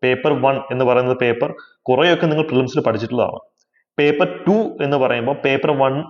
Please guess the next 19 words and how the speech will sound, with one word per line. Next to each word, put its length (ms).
പഠിക്കുന്നതിൽ 440
അത്രയും 340
പേപ്പർ 220
ടൂവിൽ 440
പഠിക്കാനില്ല. 600
വളരെ 300
നിസ്സാരമായിട്ടുള്ള 680
സിലബസ് 360
ആണ്. 140
ഞങ്ങളുടെ 320
വീഡിയോസ് 580
നിങ്ങൾ 280
കാണുക. 360
നിങ്ങൾ 340
പഠിക്കാൻ 460
റെഡിയാണെങ്കിൽ 480
പഠിപ്പിക്കാൻ 420
ഞങ്ങൾ 220
റെഡിയാണ്. 320